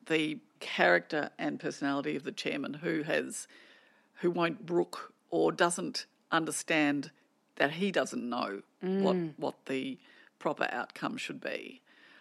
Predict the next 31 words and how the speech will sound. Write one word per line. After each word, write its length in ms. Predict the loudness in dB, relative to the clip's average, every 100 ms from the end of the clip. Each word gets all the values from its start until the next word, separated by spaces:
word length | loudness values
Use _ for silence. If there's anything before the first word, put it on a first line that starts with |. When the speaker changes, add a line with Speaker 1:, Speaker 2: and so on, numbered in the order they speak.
| -20 _ _ 8
Speaker 1:
That 200 | 12 12
I 120 | 10
find 260 | 8 4 2
is 140 | 0
really 200 | 0 0
concerning, 560 | -2 -6 -2 0 0 0
and 100 | 0
I've 100 | 0
had 140 | -2
a 40 | -2
couple 280 | -6 -4
of 80 | -2
those 420 | 0 0 -2 -8 -12
experiences 1040 | -12 -10 -4 -4 -4 -6 -6 -6 -8 -14 -16 -10
Speaker 2:
Mm. 360 | -6 -6 -4 -4
Speaker 1:
in 100 | -2
the 40 |
not 180 | -2 -2
too 140 | -2 -2
distant 420 | -2 -6 -10 -8
past, 460 | 0 2 2 -2 -10
which 160 | -10
have 160 | -10 -10
just 240 | -10 -8
left 220 | -8 -8 -8
me 160 | -8
aghast. 600 | -6 0 2 2 -2 -2
So 140 | 4 4
much 200 | 2 -2
so 260 | 0 0
that 180 | 0 -6